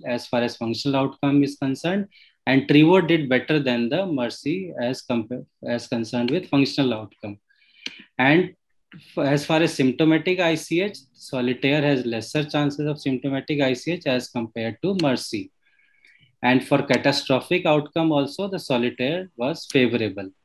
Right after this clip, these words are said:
And this is, this is showing aspiration and stent retriever having good functional outcomes as compared to medical,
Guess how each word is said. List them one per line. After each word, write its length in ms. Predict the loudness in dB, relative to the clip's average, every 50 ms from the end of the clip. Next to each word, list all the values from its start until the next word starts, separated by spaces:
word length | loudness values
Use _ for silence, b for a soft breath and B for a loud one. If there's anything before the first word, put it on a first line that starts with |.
| _ _ _ _ _ _ _ _ _ _ _ _ _ -2
And 280 | 2 4 4 4 6 4
this 260 | 2 2 2 0 0 2
is, 220 | 2 2 2 4 4
this 440 | 4 4 4 4 4 4 4 2 0
is 160 | 0 0 0
showing 320 | 0 0 2 2 2 2
aspiration 640 | 0 -2 -2 -4 -4 -2 -2 -2 -2 -2 -2 -2 0
and 100 | -2 -2
stent 320 | -4 -4 -4 -2 -2 0 -2
retriever 500 | -2 -2 -2 -2 0 0 0 0 0 -2
having 560 | -2 -4 -4 -2 -2 0 0 0 -2 -6 -10 _ -20 -12 _ 2
good 200 | 2 2 2 2
functional 480 | 2 2 2 2 2 0 0 2 2 2
outcomes 640 | 2 2 0 -2 -4 -4 -2 -2 -2 -4 -6 -8 -6
as 200 | -4 -4 -4 0
compared 400 | 2 2 2 4 2 2 2 2
to 60 | 2 2
medical, 600 | 2 2 0 -2 -2 -4 -2 -2 -2 -2 -2